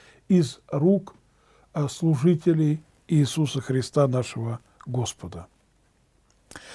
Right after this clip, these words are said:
Следующая тема, тема — это тема о вере римского сотника. Когда же вошёл Иисус в Капернаум,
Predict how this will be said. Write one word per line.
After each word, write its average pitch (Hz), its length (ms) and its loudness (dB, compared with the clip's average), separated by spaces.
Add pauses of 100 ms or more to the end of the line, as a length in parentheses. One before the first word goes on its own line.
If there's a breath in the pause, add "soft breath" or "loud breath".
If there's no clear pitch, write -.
(260 loud breath)
Следующая 240 540 4
тема, 247 600 4
тема — 226 560 6
это 170 300 4
тема 214 500 8
о 165 220 6
вере 190 540 6
римского 151 600 0
сотника. 107 680 -8 (2250 loud breath)
Когда 202 380 8
же 220 420 10 (240 loud breath)
вошёл 247 540 6
Иисус 196 560 6
в - 260 -8
Капернаум, 190 920 8